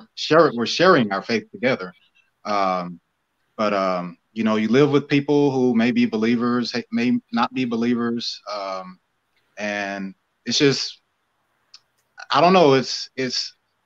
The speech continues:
you have a new, um, new appreciation for what you do, um,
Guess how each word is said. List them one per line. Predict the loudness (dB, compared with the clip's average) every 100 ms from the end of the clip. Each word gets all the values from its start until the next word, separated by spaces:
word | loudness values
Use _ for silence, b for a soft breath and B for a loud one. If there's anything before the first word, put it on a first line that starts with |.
| _ _ _ _ _ _
you | 0
have | 2 4
a | 6 6 6
new, | 4 4 4 2 -2 -6 -12 _ _ -10
um, | -4 -2 -2 -2 -6 -12 -16 _ _ _ _ _ _ _ _ _ _ _ _ _ _ _ 2
new | 4
appreciation | 4 4 4 6 6 6 2 -2 -8 _ _ _ _
for | _ 2 2 2 0 -2 -6 _ _ _ _ _ _ _ _ _ _
what | -2 0
you | -2
do, | 0 2 2 -2 -4
um, | -8 -6 -6 -8